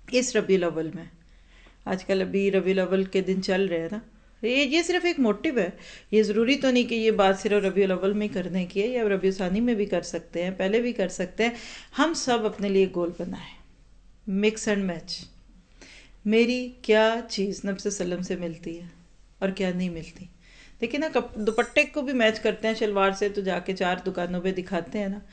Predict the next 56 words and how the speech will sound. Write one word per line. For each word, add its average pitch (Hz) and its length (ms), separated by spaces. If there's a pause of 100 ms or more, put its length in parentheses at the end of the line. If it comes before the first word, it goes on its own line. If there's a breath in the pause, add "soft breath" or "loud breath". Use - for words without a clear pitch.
(260 loud breath)
कभी 202 200
sunlight 196 540
में 190 180
देखते 190 280
हैं, 190 120
कभी 190 240
इसमें 196 300
देखते 190 340
हैं, 190 60
अदर 190 200
देखते 180 420
हैं, 185 160
जी 185 100
ये 180 220
है, 190 180
वो 175 200
है। 185 380 (140)
इस 190 120
तरह 202 180
के 190 220 (320 loud breath)
जब 208 120
औरतें 208 300
दुपट्टे 202 320
लेती 202 300
थी 226 140
तो 220 100
ये 214 140
मसला 196 300
होता 190 320
था, 170 480
आपने 190 320
भी 196 80
कहीं 202 420
ना 202 120
कहीं 190 160
ज़रूर 190 220
देखा 185 280
होगा, 190 260 (400)
ऐसे 220 200
ही 277 60
ना। 285 100 (340 loud breath)
और 202 80
वो 220 100
डायर 220 380
जो 254 120
दुपट्टा 226 360
रंगता 220 320
है, 220 60
वो 220 80
कितनी 247 320
दफ़ा 240 220
shade 202 300
को 208 100
check 196 260
करता 175 280
है, - 80